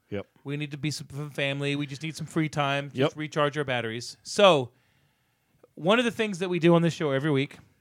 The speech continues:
Speaker 2: is we do the box office.
Speaker 1: Yep.
Speaker 2: We do the weekend box office. So we're gonna start with that. That's not a game. That's just the weekend box office.
Speaker 1: This is just facts.
Speaker 2: This is facts. Last week, <laughs> last week, which was December thirteenth through fifteenth, number three,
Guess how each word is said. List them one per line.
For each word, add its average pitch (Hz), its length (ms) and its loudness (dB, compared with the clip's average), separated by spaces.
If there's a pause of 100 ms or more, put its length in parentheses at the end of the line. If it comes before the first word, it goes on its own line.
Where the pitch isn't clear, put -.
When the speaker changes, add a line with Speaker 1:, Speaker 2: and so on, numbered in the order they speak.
(180)
Speaker 2:
is 139 180 -6
we 151 100 -6
do 139 220 -6
the 139 120 -8
box 135 280 0
office. 131 400 -10 (120)
Speaker 1:
Yep. 143 140 8
Speaker 2:
We 147 60 -6
do - 40 -4
the 143 60 -6
weekend 156 260 -6
box 127 220 -4
office. - 360 -18 (800)
So - 140 -12
we're 143 60 -4
gonna 151 80 -4
start 151 240 -2
with 131 120 -10
that. 120 240 -8
That's 123 160 -10
not 147 140 -2
a 139 40 -6
game. 117 240 -14
That's 117 140 -14
just 127 140 -16
the 123 60 -16
weekend 117 260 -12
box 104 220 -10
office. - 380 -14 (160)
Speaker 1:
This 120 140 -4
is 143 80 -2
just 113 220 -4
facts. 85 520 -6
Speaker 2:
This - 180 -12
is 151 100 -16
facts. 113 300 -8
Last 208 240 4
week, 220 160 -2 (100)
<laughs> - 100 -20
last 214 320 0
week, 214 240 -6 (140)
which 160 240 -10
was 165 160 -4
December 170 640 -4
thirteenth 185 400 -8
through 214 100 -12
fifteenth, 143 540 -10 (1040)
number 196 240 2
three, 240 520 -4